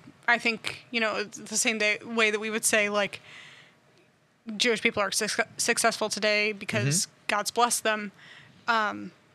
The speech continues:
Speaker 1: anti-Semitism exists because Satan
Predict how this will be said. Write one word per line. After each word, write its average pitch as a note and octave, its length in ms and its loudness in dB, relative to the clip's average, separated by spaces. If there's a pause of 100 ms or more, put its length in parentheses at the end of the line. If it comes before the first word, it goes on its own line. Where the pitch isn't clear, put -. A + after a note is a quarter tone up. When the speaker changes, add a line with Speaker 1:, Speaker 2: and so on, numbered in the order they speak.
(120)
Speaker 1:
anti-Semitism A3+ 1400 0
exists A3 460 2
because G#3+ 680 0 (680)
Satan G#3+ 520 -2